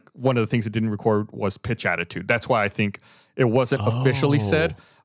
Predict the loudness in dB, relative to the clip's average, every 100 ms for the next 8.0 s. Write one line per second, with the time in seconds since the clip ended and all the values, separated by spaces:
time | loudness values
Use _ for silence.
0 | _ -2 0 0 0 2 2 2 2 2
1 | 0 0 2 2 2 0 0 0 -2 -4
2 | -2 -2 0 -2 -4 -6 -2 -2 0 -2
3 | 0 -2 -4 -6 -8 -6 -4 -4 -6 -6
4 | -4 -4 -4 -4 -6 -6 -10 -10 -8 -6
5 | -6 -2 2 2 2 2 0 -2 -10 _
6 | -6 -6 -4 -2 0 2 0 0 -2 -2
7 | -4 -10 -12 -2 0 0 -4 -8 -8 -10